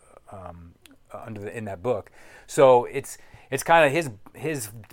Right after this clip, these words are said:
bouncing around is sort of this combination of what he picked up from fencing and Western boxing. His brother in real life was a, a fencer. So, I mean, he probably picked up some things from his brother, but, you know, most of it from just studying books. So,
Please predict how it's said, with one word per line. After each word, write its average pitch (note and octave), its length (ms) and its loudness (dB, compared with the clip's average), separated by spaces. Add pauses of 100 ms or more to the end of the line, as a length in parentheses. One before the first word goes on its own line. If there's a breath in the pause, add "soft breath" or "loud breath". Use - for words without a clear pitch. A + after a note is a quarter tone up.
(160)
bouncing C#3+ 400 4
around A#2+ 480 6
is A2 120 -6
sort B2 200 -4
of G#2+ 120 -4
this G#2+ 140 -10
combination G#2+ 720 -4
of G2 120 -10
what G2+ 120 -2
he G2+ 80 -10
picked - 280 -10
up G#2+ 160 -4
from G2+ 120 -12
fencing G#2+ 580 -8
and F#2+ 120 -12
Western F#2+ 440 -6
boxing. F#2 440 -10
His G#2+ 120 -10
brother G2 560 0
in F#2 220 -14
real F#2 200 -6
life F2+ 280 -8
was E2+ 160 -14
a, E2+ 220 -10 (140)
a - 60 -16
fencer. F#2+ 520 -14 (400 soft breath)
So, F#2+ 440 -4
I F#2+ 60 -14
mean, F2 160 -14
he F2+ 60 -16
probably F2 320 -8
picked - 300 -14
up F2+ 80 -12
some E2+ 160 -20
things F#2+ 240 -14
from F2+ 100 -14
his E2+ 100 -18
brother, F#2 300 -6
but, F2 220 -10 (320 loud breath)
you B2+ 100 -12
know, G#2+ 200 -12
most A2 300 -8
of G2 100 -14
it F2+ 120 -16
from F2+ 360 -14
just - 200 -14
studying F#2 480 -12
books. F#2 420 -12
So, F2 300 -14